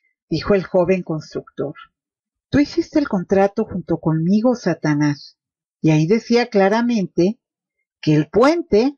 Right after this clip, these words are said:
lo terminarías de acuerdo al proyecto que yo tenía. Mira, aquí lo dice: se hará de acuerdo a los planes que me entregó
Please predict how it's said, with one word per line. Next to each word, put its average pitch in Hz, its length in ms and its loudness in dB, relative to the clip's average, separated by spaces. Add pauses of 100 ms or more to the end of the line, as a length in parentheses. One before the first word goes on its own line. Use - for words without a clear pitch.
lo 160 200 0
terminarías 165 720 0
de 233 140 0
acuerdo 196 540 2
al 180 120 0
proyecto 160 800 0 (580)
que 151 140 2
yo 143 180 0
tenía. 202 640 2 (240)
Mira, 190 280 0 (420)
aquí 277 300 0
lo 320 160 6
dice: 131 400 -12 (440)
se - 200 0
hará 220 320 6
de 330 120 4
acuerdo 240 500 2
a 262 60 4
los 196 200 0
planes 220 840 0
que 151 140 -2
me 151 100 0
entregó 160 640 0